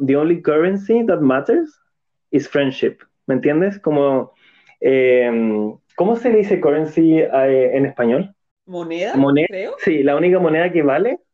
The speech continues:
Speaker 1: sí, es la amistad. Por muy cursi que suene y todo, yo, yo lo he comprobado una y otra vez, que sin mis amigos no estaría acá. Yo creo que tú, tú piensas lo mismo, ¿no?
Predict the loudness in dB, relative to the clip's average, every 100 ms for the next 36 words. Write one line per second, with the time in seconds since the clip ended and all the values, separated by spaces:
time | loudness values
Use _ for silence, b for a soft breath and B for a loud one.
0 | _ -2 0 2 0 -6 -4 -2 0 -2
1 | -4 -6 -6 _ _ _ _ _ _ -2
2 | 0 2 2 2 2 0 2 0 0 0
3 | 0 0 0 0 0 2 0 -2 -6 _
4 | _ _ _ _ -6 -4 -2 0 2 2
5 | 0 0 0 2 2 2 0 0 2 0
6 | -2 -6 -20 _ _ _ -2 2 2 2
7 | 0 0 0 -2 -2 2 2 2 -2 -4
8 | _ _ _ _ _ _ _ -4 0 2
9 | 0 -2 -8 -6 -2 0 2 2 2 0
10 | 0